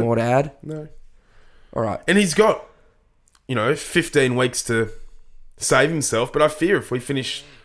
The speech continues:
Speaker 1: ninth, tenth, eleventh, twelfth, thirteenth, I can't see a way forward with this. And it's ruthless, but the best decisions are admitting you made the wrong ones.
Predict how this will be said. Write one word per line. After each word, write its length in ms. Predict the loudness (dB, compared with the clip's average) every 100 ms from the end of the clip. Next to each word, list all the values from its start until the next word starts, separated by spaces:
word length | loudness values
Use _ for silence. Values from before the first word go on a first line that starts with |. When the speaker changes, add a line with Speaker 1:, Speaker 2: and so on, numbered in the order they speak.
| _
Speaker 1:
ninth, 320 | 0 0 0 0
tenth, 260 | -2 0
eleventh, 360 | 0 0 0 -6
twelfth, 340 | 0 2 2 0
thirteenth, 480 | 0 2 2 0
I 100 | 0
can't 280 | 2 2 0
see 140 | 0 0
a 60 |
way 160 | 0 -2
forward 360 | -2 -2 -2
with 120 | -4 -10
this. 360 | -12 -14 -16 -20 -20 -20 -20 -20 _ _ _ _ _ -20 -20 -20 -20 -8 -2
And 120 | -2
it's 180 | -2 2
ruthless, 500 | 4 4 2 0 2
but 360 | 0 0 -4 -20 -20 -20 -12
the 80 | -4
best 280 | -2 0 -2
decisions 500 | -4 -2 -2 -2 -2
are 60 | -2
admitting 340 | 0 -2 -2
you 60 | 0
made 220 | 0 0
the 80 | -2
wrong 240 | -4 -4
ones. 340 | -6 -8 -12